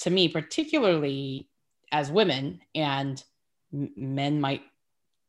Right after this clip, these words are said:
think differently about this, but I think we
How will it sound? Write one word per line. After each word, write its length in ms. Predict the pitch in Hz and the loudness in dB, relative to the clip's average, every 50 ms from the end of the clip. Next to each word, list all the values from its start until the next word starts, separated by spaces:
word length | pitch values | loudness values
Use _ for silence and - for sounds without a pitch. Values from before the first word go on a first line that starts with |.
| _ _ _ | _ _ _
think 240 | - 156 143 143 - | -2 -2 -2 -2 -2
differently 680 | - 151 - 147 135 - 139 139 190 294 349 - - - _ | -2 -2 -2 -2 -4 -4 -4 -2 -2 -2 -2 -4 -12 -18 _
about 280 | - 143 135 120 117 - | -8 -8 -6 -6 -6 0
this, 240 | - 175 247 - - - | 0 2 2 0 2 2
but 220 | 175 156 147 - - - - - _ _ _ | 4 4 4 2 -2 -12 -20 -20 _ _ _
I 120 | - 165 180 | 2 2 4
think 220 | 196 196 185 175 | 4 4 2 2
we 520 | - 165 170 170 160 160 160 156 156 156 | 2 2 4 4 6 4 4 2 0 -4